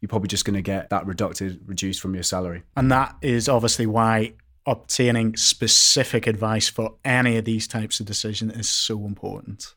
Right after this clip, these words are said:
Speaker 2: One of the big things, and actually I would say the main question that I was asked when we went to the R J A H was, "What exactly do lasting powers of attorney do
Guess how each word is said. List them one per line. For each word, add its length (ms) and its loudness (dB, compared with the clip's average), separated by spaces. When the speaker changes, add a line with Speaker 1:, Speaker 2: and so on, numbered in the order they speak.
Speaker 2:
One 420 4
of 100 4
the 60 0
big 440 2
things, 520 2
and 160 4
actually 300 2
I 100 6
would 160 2
say 240 6
the 80 2
main 400 6
question 640 2
that 120 2
I 220 4
was 240 4
asked 420 0
when 240 0
we 320 0
went 320 -2
to 400 2
the 120 -2
R 160 0
J 140 0
A 340 0
H 260 -2
was, 580 4
"What 440 4
exactly 840 2
do 600 2
lasting 400 4
powers 400 0
of 80 -4
attorney 400 -2
do 400 6